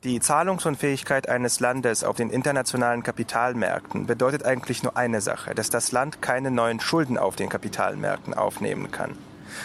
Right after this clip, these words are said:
Das ist aber für Russland schon seit langem gegeben, weil, äh, die internationalen Sanktionen bestehen. Deswegen diese Akte, dass Russland jetzt die Schulden nicht beglichen hat, ist rein symbolisch.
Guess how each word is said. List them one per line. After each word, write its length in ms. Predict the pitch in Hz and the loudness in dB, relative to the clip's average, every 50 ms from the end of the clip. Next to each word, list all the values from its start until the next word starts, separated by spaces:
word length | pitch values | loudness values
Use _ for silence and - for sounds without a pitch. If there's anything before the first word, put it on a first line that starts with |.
| - - | -2 0
Das 140 | 131 131 - | 0 0 2
ist 140 | 156 - 160 | 0 0 2
aber 120 | 151 151 | 2 0
für 140 | 139 - 156 | 2 0 0
Russland 400 | 131 151 156 - - 151 135 - | 2 2 0 2 2 0 0 2
schon 140 | - 147 135 | -2 0 2
seit 180 | 147 139 - | 0 0 2
langem 320 | 143 160 185 196 175 139 117 | 0 0 2 2 0 0 0
gegeben, 540 | 113 107 92 - 104 98 101 113 131 143 143 - - - - | 0 -2 -2 -2 -2 0 0 0 0 -2 -2 -8 -14 -12 -8
weil, 420 | - 120 123 123 113 117 120 120 117 | -6 0 2 4 4 4 4 2 0
äh, 200 | - - 123 117 | 0 0 0 0
die 180 | 113 120 120 - | 0 0 -2 0
internationalen 640 | 127 123 127 120 117 - - 123 113 113 113 113 | 0 0 2 0 0 0 0 2 2 2 2 0
Sanktionen 560 | 113 117 113 120 - 190 196 208 202 170 143 | 0 -2 0 0 2 4 4 4 4 2 2
bestehen. 560 | 123 123 - - - - 127 123 123 123 123 123 - - - - - - | 2 0 0 0 0 0 2 2 2 2 0 -4 -6 -10 -10 -10 -4 -2
Deswegen 460 | 123 120 - - 139 143 135 139 135 - - - - - - - 135 | 0 0 2 2 2 2 2 0 -2 -2 -6 -12 -16 -16 -16 -2 0
diese 380 | 139 143 127 135 131 120 - - - - - - | 2 4 4 6 4 4 4 2 -4 -16 -4 0
Akte, 600 | - 147 160 - - - - 117 98 92 87 - - - - 85 113 | 0 0 2 0 -4 0 0 2 2 0 -2 -6 -12 -14 -12 -4 0
dass 320 | 120 120 110 - - - - 110 | 2 2 2 2 0 -2 -2 -2
Russland 440 | 110 131 131 - - 127 113 113 - | 0 0 0 2 2 0 0 2 0
jetzt 280 | 120 110 - - - | 0 0 0 -2 0
die 200 | - 110 104 - | 0 -2 -2 -2
Schulden 380 | - - 147 143 143 127 123 113 | -2 0 2 2 2 2 2 0
nicht 160 | 117 113 - | 0 0 -2
beglichen 480 | - 123 143 165 202 190 - 170 143 135 | -4 -2 2 2 2 2 0 -2 0 0
hat, 200 | 135 131 - - - - - - | 0 0 -2 -6 -14 -18 -12 -4
ist 260 | 131 - - 143 131 | -4 -2 -2 0 2
rein 220 | 139 147 147 156 151 | 2 4 4 2 2
symbolisch. 680 | 127 135 131 123 110 113 107 95 82 73 - - | 2 2 2 2 2 2 2 2 2 0 -2 -2